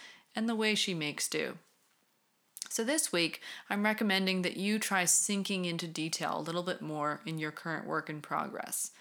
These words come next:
If there's a scene you've already written that has some vagueness, like it describes a character eating her lunch, or walking in the park, or having a fight with another character,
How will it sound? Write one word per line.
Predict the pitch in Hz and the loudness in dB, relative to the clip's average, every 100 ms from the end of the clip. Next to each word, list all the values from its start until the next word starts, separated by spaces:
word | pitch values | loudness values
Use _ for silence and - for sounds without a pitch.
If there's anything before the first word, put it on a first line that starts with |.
| - - - | -14 -12 -8
If | 214 | -2
there's | 214 226 | 2 2
a | 220 | 4
scene | - 262 311 | 4 4 4
you've | 320 226 | 2 4
already | 208 202 185 | 4 4 4
written | 170 170 156 | 2 2 0
that | 156 | -2
has | 165 185 180 180 | 0 2 4 4
some | - 233 233 226 | 4 4 2 2
vagueness, | 202 208 214 180 - - - - - - - - | 4 4 4 2 0 2 2 0 -8 -16 -18 -6
like | 262 254 | -2 0
it | 247 | 0
describes | 240 - 240 233 220 | 0 4 4 4 2
a | |
character | 233 214 220 226 233 233 220 | 0 2 2 2 2 2 2
eating | 208 220 226 | 0 2 2
her | 202 202 | 2 4
lunch, | 180 151 - - - - - | 4 2 2 2 2 0 -2
or | 175 185 185 | 2 4 4
walking | 175 170 180 196 196 | 4 4 2 0 0
in | 196 | 0
the | |
park, | 196 - 226 180 - - - | -2 0 2 2 -2 -12 -6
or | 214 220 | -2 0
having | 208 208 220 220 | 2 2 4 2
a | |
fight | 214 240 202 | 2 2 2
with | 156 180 | 0 -2
another | 208 233 | 0 0
character, | - 147 - - - - | -2 0 0 -2 -4 -6